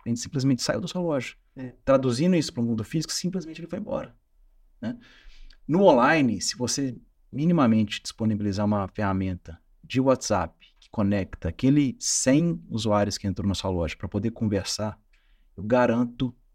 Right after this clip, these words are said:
Speaker 1: que de um, em vez de um de cada cem, dois vão comprar. Porque você iniciou uma conversa, você tirou dúvida, você tirou todas as objeções de venda, dúvidas sobre frete, eventualmente se ele não ia comprar,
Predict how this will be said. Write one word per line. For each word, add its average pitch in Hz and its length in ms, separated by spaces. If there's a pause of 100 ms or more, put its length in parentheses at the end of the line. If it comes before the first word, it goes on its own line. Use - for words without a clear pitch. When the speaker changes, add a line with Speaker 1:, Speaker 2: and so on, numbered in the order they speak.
(140)
Speaker 1:
que 110 140
de 107 160
um, 131 240
em - 80 (840)
vez 98 260
de 98 100
um 131 240
de 110 200
cada 92 240
cem, 123 460 (180)
dois 117 720
vão - 80
comprar. - 340 (580)
Porque - 120
você 110 140
iniciou 110 240
uma 131 100
conversa, 107 400
você 95 100
tirou 110 280
dúvida, 110 440
você 98 140
tirou 113 320
todas 123 280
as 123 60
objeções 107 460
de 98 100
venda, 104 400 (720)
dúvidas 127 300
sobre 110 220
frete, 107 720
eventualmente 120 640
se 127 40
ele 117 120
não 120 120
ia 120 120
comprar, 110 520